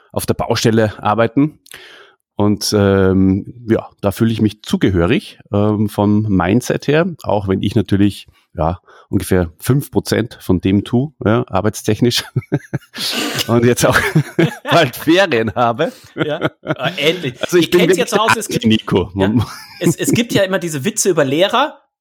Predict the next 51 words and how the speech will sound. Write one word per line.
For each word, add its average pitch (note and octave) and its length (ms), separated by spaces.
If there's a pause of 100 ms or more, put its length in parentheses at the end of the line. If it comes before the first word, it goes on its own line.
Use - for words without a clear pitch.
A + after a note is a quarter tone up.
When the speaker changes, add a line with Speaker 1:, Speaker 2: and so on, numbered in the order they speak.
(140)
Speaker 2:
aber F3+ 520
jetzt F3+ 220
kannst A3 200
du - 120
ein G#3 180
für - 140
alle G3 160
Mal F#3+ 160
sagen, G3 460 (240)
ist A#2 240
wirklich G2 260
so, E2+ 160
ne? A2+ 220 (160)
Also, A#2+ 200 (680)
man C3 160
hat E3+ 80
Speaker 1:
Ja, G2+ 60
Speaker 2:
nicht - 120
viel G3+ 160
zu G2+ 80
Speaker 1:
nicht B2+ 120
Speaker 2:
tun, A#3 140
Speaker 1:
alle, A#2 220
Speaker 2:
aber F#3+ 200
Speaker 1:
nicht - 80
Speaker 2:
auch F3+ 140
viel - 140
Speaker 1:
alle. D3+ 80
Speaker 2:
Ferien. A2+ 380 (260)
Ja? C#3 140
Speaker 1:
Ja, G#3+ 160 (220)
Speaker 2:
Okay. D3+ 300
Speaker 1:
das, - 240
das C3 160
ist D3 100
schon C3 160
so, F2 160
ja. F#2 240
Also G2 220
nicht C3+ 300
alle, F3 380 (160)
aber G#2 200
ich B2+ 140
gehöre A2+ 300
definitiv A#2 560
dazu. B2 360 (380)
Ich, - 220 (520)
<laughs> - 840
ich B2 140
mach C#3 200
nix E3 580